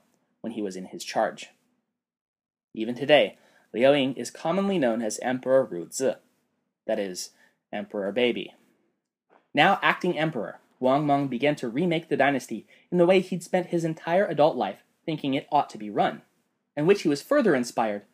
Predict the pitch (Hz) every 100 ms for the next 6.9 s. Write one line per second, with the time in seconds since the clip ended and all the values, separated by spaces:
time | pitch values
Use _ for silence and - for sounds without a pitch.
0 | _ - 127 131 113 - - 139 120 117
1 | 110 - 156 147 - - - - - -
2 | - _ _ _ _ _ - 156 127 110
3 | 117 127 117 147 180 202 - - - -
4 | _ _ - 139 131 123 - 160 156 160
5 | _ _ 143 143 123 190 208 202 170 175
6 | - 143 139 110 - 98 - 120 -